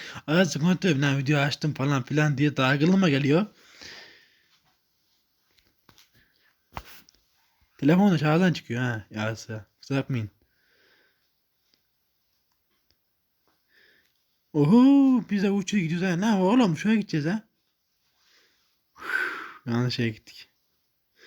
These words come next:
Hep bizim bu işçiler yüzünden. Ah, sabahtan çıkarken, e, şey etme ola. E, bismillah etmeden çıkma ola. Tabii bunlar şey olduğu için, e,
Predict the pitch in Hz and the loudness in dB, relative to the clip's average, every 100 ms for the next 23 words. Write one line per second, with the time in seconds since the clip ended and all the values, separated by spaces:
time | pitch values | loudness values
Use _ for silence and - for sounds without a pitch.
0 | - - - _ _ 320 370 294 320 277 | -20 -20 -20 _ _ 6 6 6 8 10
1 | 269 254 285 247 175 143 139 127 - _ | 8 6 4 4 2 -2 -8 -10 -12 _
2 | _ - 233 226 180 220 262 262 247 214 | _ -6 -4 -4 -4 4 4 6 4 2
3 | - 240 202 190 175 147 - 131 147 147 | 4 4 4 0 -2 -4 -8 -6 -4 2
4 | 233 226 226 170 131 123 117 - _ _ | 4 4 2 -2 -2 -4 -6 -10 _ _
5 | _ _ _ _ _ - 143 139 139 131 | _ _ _ _ _ -6 0 2 0 -2
6 | - 240 247 240 214 196 185 185 175 165 | 2 6 6 6 2 0 -2 -4 -2 -2
7 | 185 180 147 185 185 165 156 - 175 185 | 0 0 0 0 2 0 -2 2 4 6
8 | 240 214 135 113 113 117 117 | 4 2 -4 -6 -6 -6 -6